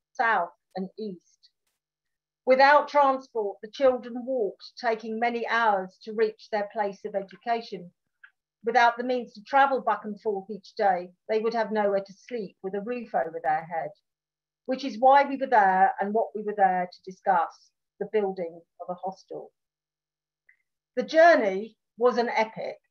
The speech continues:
we left Kohima at the appointed hour of four A M,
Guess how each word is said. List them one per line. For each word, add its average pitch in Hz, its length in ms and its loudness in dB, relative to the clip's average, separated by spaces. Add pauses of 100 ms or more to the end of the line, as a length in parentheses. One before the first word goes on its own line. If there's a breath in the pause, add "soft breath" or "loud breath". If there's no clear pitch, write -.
(580)
we 254 120 0
left 277 360 6
Kohima 240 600 0
at 208 100 -8
the 226 100 0
appointed 240 500 0
hour 202 460 4
of 202 100 -12
four 226 320 0
A 202 260 4
M, 175 200 -10